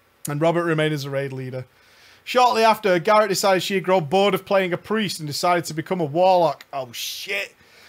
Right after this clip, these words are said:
Because of, because of this, she put the guild on a raid break for three weeks so that she could level her warlock in peace.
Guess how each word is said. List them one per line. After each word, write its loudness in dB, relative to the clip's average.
Because 2
of, 0
because 0
of -6
this, 2
she -6
put -2
the -6
guild 0
on 0
a 2
raid 0
break 0
for -6
three -4
weeks -4
so -2
that -6
she -6
could -6
level 0
her 2
warlock 2
in -10
peace. -6